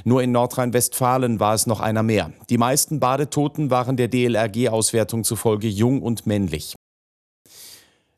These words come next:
Das U-S-Militär hat wieder den Iran angegriffen. Laut U-S-Zentralkommando sind die neuen Attacken eine Reaktion darauf, dass der Iran ein Containerschiff in der Straße von Hormuz beschossen hat.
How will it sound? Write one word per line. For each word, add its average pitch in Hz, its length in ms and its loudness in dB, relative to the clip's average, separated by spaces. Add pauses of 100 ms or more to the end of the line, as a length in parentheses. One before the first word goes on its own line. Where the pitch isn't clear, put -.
Das 123 140 2
U-S-Militär 170 800 2
hat 131 200 -2
wieder 143 280 2
den 135 180 0
Iran 120 400 0
angegriffen. 90 880 -2
Laut 107 320 2
U-S-Zentralkommando 123 1120 0
sind 131 240 0
die 135 80 2
neuen 120 240 2
Attacken 117 420 -2
eine 113 220 -2
Reaktion 117 600 0
darauf, 101 420 0
dass 120 160 0
der 127 120 0
Iran 113 380 0
ein 117 180 -2
Containerschiff 123 760 0
in 131 80 -2
der 113 100 2
Straße 110 400 -2
von 110 220 -4
Hormuz 107 400 0
beschossen 92 560 0
hat. 87 200 -2